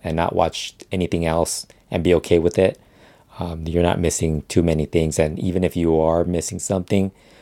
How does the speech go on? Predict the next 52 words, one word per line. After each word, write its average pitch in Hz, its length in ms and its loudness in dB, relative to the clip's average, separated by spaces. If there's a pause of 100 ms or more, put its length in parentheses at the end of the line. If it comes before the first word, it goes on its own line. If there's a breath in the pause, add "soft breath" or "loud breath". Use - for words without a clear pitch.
(260 soft breath)
um, 80 200 -4
they'll 80 340 4
usually 82 480 0 (140)
give 85 160 -2
you 85 80 2
a 78 60 2
video 82 340 2
recap, 92 600 0
or 80 340 2 (360 soft breath)
you - 80 -16
could - 140 -2
find 82 240 0
it 82 80 2
on 78 160 0
their 78 100 -2
YouTube 78 320 -4
channel, 80 400 -2
or, 71 220 -2 (520 loud breath)
um, 82 340 -4
somebody 85 340 0
can 80 160 -6
explain 78 380 -6
it 76 100 -4
to - 140 0
you 78 80 2
<laughs> - 20 0
more 85 180 4
or 78 60 2
less, 78 240 2
and 76 200 -2 (220 soft breath)
you'll 92 140 -2
be 85 140 2
okay 78 200 0
with 73 200 -2
it. - 180 -2 (240)
You're 73 80 -4
not 101 180 0
missing 85 380 -2
much. 82 160 -2
Same 202 180 0
thing 170 140 2
with 98 120 2
C 87 140 -2
M 78 140 -2
L 73 160 -4
L. 80 180 -8 (500 loud breath)
Um, 85 260 -6
you 104 100 0
don't 90 140 4
have 80 140 0
to 95 60 0
watch 78 320 2